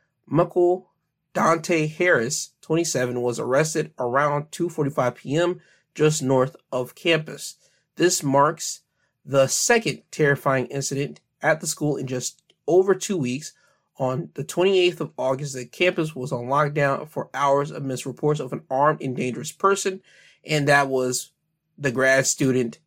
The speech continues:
who, uh, shot his associate professor. So with this being the second shooting in, uh, two weeks, I do have to wonder what's going on with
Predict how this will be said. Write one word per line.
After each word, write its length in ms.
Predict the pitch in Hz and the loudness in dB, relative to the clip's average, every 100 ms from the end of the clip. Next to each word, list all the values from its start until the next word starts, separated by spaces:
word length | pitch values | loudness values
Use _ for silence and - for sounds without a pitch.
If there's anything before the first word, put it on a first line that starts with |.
| _ | _
who, 360 | - 135 123 117 | -4 0 0 0
uh, 220 | 117 120 | -2 -6
shot 500 | - - 131 123 - _ - - | -4 2 2 0 -6 _ -16 0
his 480 | 147 131 120 - - - | 4 4 2 -4 -8 -8
associate 800 | 151 - 143 147 135 123 - - _ _ _ | -4 2 2 2 0 -2 -4 -20 _ _ _
professor. 600 | 151 151 147 139 - - _ _ - | -4 2 2 2 -6 -14 _ _ 2
So 140 | 196 | 2
with 220 | 170 160 | 2 4
this 180 | 220 220 | 4 4
being 320 | - 170 175 | 2 4 4
the 80 | 147 | 2
second 480 | - 165 160 170 156 | 0 0 2 0 0
shooting 540 | - 151 151 147 117 - | 0 0 2 0 -2 -4
in, 520 | 139 131 123 120 117 _ _ _ _ | -2 0 0 -2 -6 _ _ _ _
uh, 260 | 135 123 117 | 0 2 0
two 220 | - 139 117 | -2 -4 -2
weeks, 560 | 139 170 156 - - _ _ _ _ | -2 -4 -4 -6 -8 _ _ _ _
I 220 | 147 139 | 2 2
do 320 | 127 170 196 180 | 0 -2 0 2
have 260 | 160 156 | 0 -4
to 100 | 156 | -2
wonder 280 | 143 143 139 | 2 2 2
what's 240 | 135 143 | 2 0
going 340 | 131 135 131 131 | -2 -2 0 0
on 220 | 127 127 | -2 -2
with 360 | 135 135 113 | 0 -2 -4